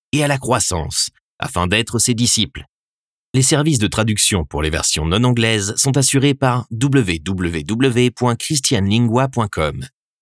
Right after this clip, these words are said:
Les versets bibliques, dans la version anglaise originale, sont tirés de la New American Standard Bible, N A S B.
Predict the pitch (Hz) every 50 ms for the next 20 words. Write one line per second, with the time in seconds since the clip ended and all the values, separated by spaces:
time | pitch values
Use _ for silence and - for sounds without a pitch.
0 | _ _ _ _ - - 76 80 90 95 - - - 87 71 85 90 92 135 170
1 | 90 - - - - 90 101 92 90 85 90 90 - - - 85 - - 92 92
2 | 90 92 90 82 80 - - 98 98 98 92 90 104 113 123 131 135 123 117 -
3 | _ _ _ - - - 131 131 147 147 151 139 139 123 120 117 120 131 139 147
4 | 147 139 139 127 123 117 - 127 120 120 - - - 110 101 95 90 78 80 78
5 | 78 80 80 76 76 - - - - - _ _ _ _ _ _ _ - 123 131
6 | 135 135 135 - 131 127 - - 117 101 92 - 139